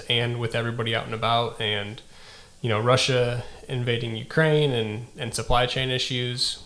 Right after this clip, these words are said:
we've certainly seen inflation take off this year, this year as well. And so the Fed's in a position of trying to calm inflation down, and to do that, they kind, they need, don't kinda, I mean, they do need to raise rates to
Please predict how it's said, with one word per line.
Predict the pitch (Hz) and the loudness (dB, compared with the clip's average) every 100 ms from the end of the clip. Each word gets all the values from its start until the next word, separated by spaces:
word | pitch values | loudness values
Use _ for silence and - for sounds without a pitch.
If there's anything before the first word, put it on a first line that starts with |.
| - 127 | -14 -10
we've | 117 | -4
certainly | 127 113 110 | -2 -2 -2
seen | - 117 | -2 -2
inflation | 110 113 120 117 - 117 110 - - - - | -4 -2 0 0 0 -2 -2 -6 -16 -18 -14
take | - 117 | -2 2
off | 110 110 | 2 2
this | - 110 120 | -2 -4 -4
year, | 117 - - | -6 -8 -8
this | 123 - | -6 -4
year | 120 | -2
as | 110 | -2
well. | 131 123 113 | 2 2 2
And | 107 110 | 0 -2
so | 117 113 110 - - - - - - - - - - - - | 0 0 -2 -10 -20 -18 -20 -20 -20 -20 -20 -20 -20 -12 -8
the | |
Fed's | - 143 139 | 8 8 8
in | 139 | 4
a | |
position | 123 127 131 - | 4 2 2 2
of | 117 | 0
trying | - 123 123 120 | 2 4 2 0
to | 131 120 117 117 110 - - - - - - | 0 0 0 -2 -6 -14 -18 -20 -20 -20 -2
calm | - 127 123 | 4 6 4
inflation | 117 123 127 - 139 | 0 0 0 0 0
down, | 131 131 131 135 135 - - - | 2 2 2 -2 -6 -14 -20 -10
and | 113 | -6
to | 120 | -4
do | 123 131 | 0 2
that, | 117 113 - - - - | 4 2 -2 -16 -20 -8
they | 120 | -6
kind, | - 120 - | -2 -2 0
they | |
need, | 120 120 120 - | 0 -2 -4 -2
don't | 117 | -2
kinda, | - 135 131 | 2 2 4
I | |
mean, | 131 135 | 4 2
they | 127 | 4
do | 151 | 4
need | 139 123 | 4 2
to | 117 | 2
raise | 117 113 113 | 2 4 4
rates | 117 110 - | 2 0 0
to | 117 110 | 2 0